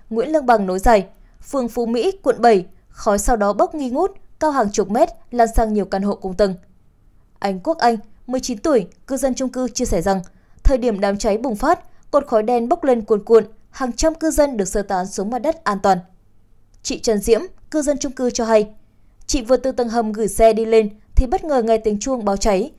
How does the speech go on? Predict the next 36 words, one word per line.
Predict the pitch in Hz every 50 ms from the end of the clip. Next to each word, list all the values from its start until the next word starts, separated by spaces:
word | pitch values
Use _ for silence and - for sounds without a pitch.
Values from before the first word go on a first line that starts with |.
| - - -
sau | - - - 277
đó | 226 202 196
một | 208 320
tòa | 320 - 233 208
nhà | 202 202 208 196 196
bị | 190 202 -
cúp | - - 339 349
điện. | 277 262 247 - - - - _ _ _ _ _ _ _ _ _ _ _ - - -
Chị | - 208 180
Diễm | - 208 269 294
nói, | 262 220 196 226 294 - - _ - - _ _ -
"Lúc | - 311 294 285
đó | 254 233 214 208 208
tôi | 208 - 254 233
nghe | 233 233 220 220
nhiều | 214 220 220 208
tiếng | 208 - 226 196 202 254
la | 277 247
hét, | 233 262 339 381 - - - - - _
họ | - - 277 240
hô | 208 311 320
hoán | 285 247 220 233 254
nhau | 277 277
chạy | 269 - - -
đi, | 196 214 226 214 214 - _ _ _ _ - - -
rồi | - 277 269
tôi | 269 320 311
thấy | 320 262 220 214
nhiều | 220 269 302 262
xe | 220 - 226 202
cứu | - 202 196
hỏa | 202 254 254 196
đến | 175 175 175 175
trước | - - 311 311
chung | - 233 208
cư." | - 226 226